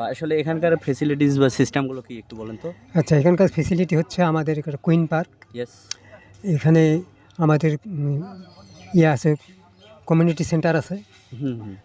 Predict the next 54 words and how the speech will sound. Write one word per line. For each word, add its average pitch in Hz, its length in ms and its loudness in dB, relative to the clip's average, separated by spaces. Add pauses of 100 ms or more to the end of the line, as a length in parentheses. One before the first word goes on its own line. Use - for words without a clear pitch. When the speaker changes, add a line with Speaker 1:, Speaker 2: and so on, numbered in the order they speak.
(120)
Speaker 2:
তারপর 165 360 2
হচ্ছে 143 220 -10
সুইমিং 165 260 4 (100)
আছে 165 140 -4 (140)
গোসলের 156 360 0
জন্য। 156 200 0
Speaker 1:
ওকে। 110 420 -16 (280)
Speaker 2:
তারপর 156 360 2 (580)
হচ্ছে 165 200 0 (100)
আবাসিক 160 380 0
আছে। - 140 -6 (480)
Speaker 1:
ওকে, 120 200 -18
ওকে। 107 120 -18 (340)
এখানে 175 200 2
মানে 185 100 2 (160)
রাত্রি 151 340 2
যাপন 170 260 4
করতে 156 220 -2
পারবে 135 220 -4
কেউ 147 100 6
Speaker 2:
হুম, 139 80 0
Speaker 1:
আসলে? 185 240 -6 (360)
Speaker 2:
রাত্রি 165 280 0
যাপন 156 260 4
করতে 160 220 -2
পারবে 156 240 0
এখানে 147 260 -2
এসে। - 120 -10 (180)
Speaker 1:
এখানে 156 220 -6 (120)
অর্থাৎ 151 240 -2 (260)
বাইরের 175 260 0
থেকে 185 220 -2
যারা 123 140 0
Speaker 2:
ফ্যামিলি 165 200 0
Speaker 1:
আসলো, 180 120 0
Speaker 2:
আসে। 202 140 -4
Speaker 1:
কোনো, 170 160 -2
হ্যাঁ, 143 200 0
Speaker 2:
আসলে - 80 -8
Speaker 1:
ফ্যামিলি 170 300 0 (100)
যদি 143 140 -2 (100)
আসে, 170 140 -6
Speaker 2:
হুম। 240 80 -2
Speaker 1:
তাহলে 175 260 -2
তারা 139 200 -2
এখানে 127 220 -4
চাইলে 208 100 6
Speaker 2:
এখানে 151 220 2 (360)
চাইলে 170 220 2
Speaker 1:
থাকতে 233 40 -2
পারবে। 107 160 -8
Speaker 2:
থাকতে 156 240 -4
পারবে, 123 220 -8
হ্যাঁ। 127 140 -6